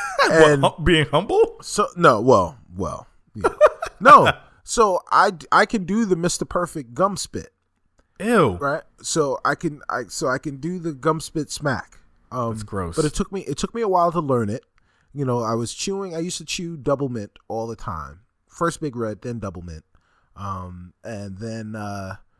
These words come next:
Speaker 2: and then when Dentyne Ice came out, so I was able to do the, the gum spit smack with the, with the Double Mint.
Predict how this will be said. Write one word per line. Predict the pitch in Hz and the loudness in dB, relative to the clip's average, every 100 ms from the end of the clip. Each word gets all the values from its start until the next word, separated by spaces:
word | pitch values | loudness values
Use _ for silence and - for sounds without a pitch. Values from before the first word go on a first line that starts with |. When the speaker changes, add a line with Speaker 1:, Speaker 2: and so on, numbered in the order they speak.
| _ _ _ _ _ _ _ - | _ _ _ _ _ _ _ -8
Speaker 2:
and | 117 110 | -8 -6
then | 135 143 139 135 - | -8 -8 -8 -12 -8
when | 127 120 113 | -6 -4 -6
Dentyne | 95 143 151 156 127 | -4 -4 -4 -6 -6
Ice | 131 160 - | -4 -4 -4
came | - 117 92 | -6 -4 -6
out, | 82 78 78 - | -10 -12 -14 -6
so | - 123 | 2 4
I | 123 | 4
was | 135 | 2
able | 151 180 | 2 2
to | 143 | -2
do | 104 - 143 151 135 | -4 -4 -2 0 -2
the, | 117 117 98 - _ | -2 -4 -4 -10 _
the | 127 | -6
gum | 98 123 127 123 | -4 -2 -2 -2
spit | - 120 101 - | -8 -6 -6 -10
smack | - 113 104 90 - - | -14 -10 -12 -12 -18 -20
with | 101 98 87 | -18 -18 -16
the, | 98 80 78 - _ _ _ - | -18 -16 -18 -20 _ _ _ -20
with | 95 | -16
the | |
Double | 85 104 82 | -6 -6 -6
Mint. | 76 - | -14 -18